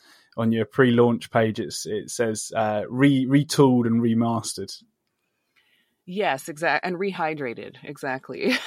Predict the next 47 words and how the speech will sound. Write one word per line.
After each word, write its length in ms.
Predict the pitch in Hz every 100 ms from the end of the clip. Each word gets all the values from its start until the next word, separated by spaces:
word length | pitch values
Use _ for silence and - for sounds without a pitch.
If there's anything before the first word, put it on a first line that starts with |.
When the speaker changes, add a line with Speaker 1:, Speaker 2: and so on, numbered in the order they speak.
| -
Speaker 2:
<laughs> 200 | - -
Speaker 1:
Rehydrated, 680 | 156 160 156 156 156 156 143
that's 220 | 170 160
Speaker 2:
Yeah. 40 |
Speaker 1:
the 80 | 175
one. 100 | 165
That's 200 | 175 180
an 80 | 180
even 240 | 185 156
better 260 | 151 180 139
word. 300 | 120 113 110
I 80 | 131
love 180 | 147 139
that. 260 | 92 107 - - - -
<laughs> 0 |
Speaker 2:
<laughs> 400 | 262 254 - 285 _ -
Thank 320 | - - - 143
you. 240 | 135 131
Yeah. 360 | 151 151 135 135 131 135 - - -
Yeah, 300 | 202 185 160
it's 200 | - 202
Speaker 1:
It's 140 | - -
a 20 |
great 300 | 120 127 104 -
Speaker 2:
I'm, 80 | 120
I'm 60 |
Speaker 1:
term. 60 | 120
Speaker 2:
really 180 | 165 156
excited. 460 | 143 - 127 131 123
I 100 | 143
think, 360 | 156 151 - -
uh, 300 | 143 135 127 - _ _
anyone 300 | 190 220 214
who's 240 | 196 165
new 240 | 143 143 156
to 100 | 175
Super 600 | - 160 160 156 160 160 _ _ -
is 220 | 147 135
gonna 220 | 147 139
absolutely 520 | - 131 - 131 123
love 260 | 123 123 120
it, 200 | 123 117
and 180 | 123 120
anyone 540 | 127 123 123 117 117
who 240 | 123 120 107
read 220 | 120 117
it 160 | 117